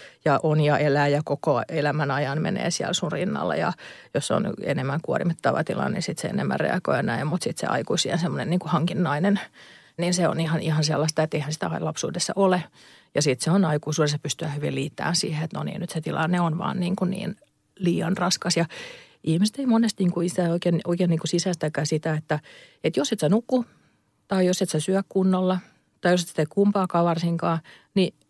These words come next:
mitään hyvinvointia ei voi rakentua sen varaan, ei minkäänlaista. Eli et sä muista, et sä pysty keskittyä, et sä pysty tekemään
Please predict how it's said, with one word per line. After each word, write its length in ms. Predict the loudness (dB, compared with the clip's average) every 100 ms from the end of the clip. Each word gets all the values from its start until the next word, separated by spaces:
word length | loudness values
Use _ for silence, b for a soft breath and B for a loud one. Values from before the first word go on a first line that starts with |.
| _
mitään 420 | 0 0 2 4 4
hyvinvointia 520 | 4 4 2 0 4
ei 120 | 4
voi 160 | 4 4
rakentua 460 | 2 2 -2 -4
sen 220 | -4 0
varaan, 340 | 0 0 -2 0 2
ei 100 | 4
minkäänlaista. 680 | 6 4 0 0 -2 -2 -4 B B B
Eli 300 | 4 4 2 _ _
et 160 | -2 -2
sä 240 | 0 0
muista, 420 | 4 4 2 0 -2
et 180 | -2 -4
sä 200 | 0 0
pysty 280 | 0 -4 -4
keskittyä, 640 | -2 -4 -2 -4 0 -2 -2 B B -4
et 120 | -2
sä 160 | 0 -2
pysty 260 | -2 -4
tekemään 400 | -4 -4 -2 -4